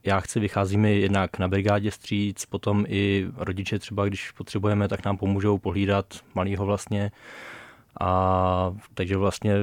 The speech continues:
to vychází časově, jak si to vlastně udělám.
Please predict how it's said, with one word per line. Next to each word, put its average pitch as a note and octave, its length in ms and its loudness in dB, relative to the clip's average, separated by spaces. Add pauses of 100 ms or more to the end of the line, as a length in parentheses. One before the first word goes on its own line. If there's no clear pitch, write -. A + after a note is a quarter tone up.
(760)
to G2 100 -2
vychází G2 600 0 (320)
časově, G2+ 360 -4 (100)
jak G2 180 -6
si A#2 80 -8
to G#2 80 -2
vlastně G2+ 240 0
udělám. G2 360 2